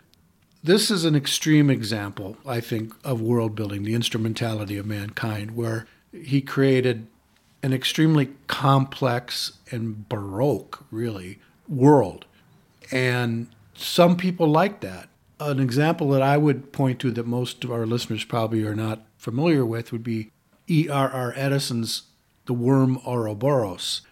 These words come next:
which was a fantasy novel published in the nineteen twenties, which has this very complex, semi-mythological fantasy world written in a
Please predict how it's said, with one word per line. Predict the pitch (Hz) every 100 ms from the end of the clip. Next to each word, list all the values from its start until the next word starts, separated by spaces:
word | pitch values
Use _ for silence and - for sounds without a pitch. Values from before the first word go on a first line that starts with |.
| -
which | 123 127
was | 117
a | 117
fantasy | - 135 135 135 135
novel | 120 113 107 101
published | - 120 113 107
in | 110 107
the |
nineteen | 104 104 - 104
twenties, | 101 - 202 156 110 107 - _ -
which | 120 113 - - - _ -
has | 135 123 123 120
this | - 113 - -
very | 131 120 123 117 120 _ _ _ -
complex, | - 120 113 - 123 113 - - - - _ _ _ _
semi-mythological | - - 151 147 139 127 131 - 113 113 120 117 117 107
fantasy | - 131 139 156 143 127
world | 110 104 101 104 101 _ _ _ _ -
written | 135 220 160 151 143
in | 143 131
a | 127 120 120 117